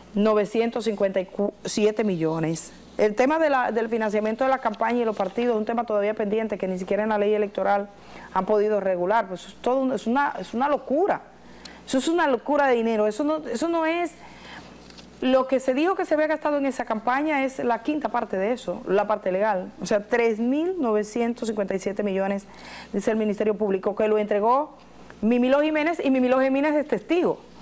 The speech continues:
Eso está en la página número nueve. También habían bancas,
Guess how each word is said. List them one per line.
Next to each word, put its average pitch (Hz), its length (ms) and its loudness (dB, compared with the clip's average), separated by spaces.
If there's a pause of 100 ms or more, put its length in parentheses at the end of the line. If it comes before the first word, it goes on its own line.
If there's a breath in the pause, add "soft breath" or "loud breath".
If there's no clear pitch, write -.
(340 loud breath)
Eso 262 140 0
está 285 120 2
en 294 60 4
la 269 60 4
página 240 340 2
número 196 320 2
nueve. 208 480 2
También 277 580 4 (480 loud breath)
habían 254 460 4
bancas, 277 560 2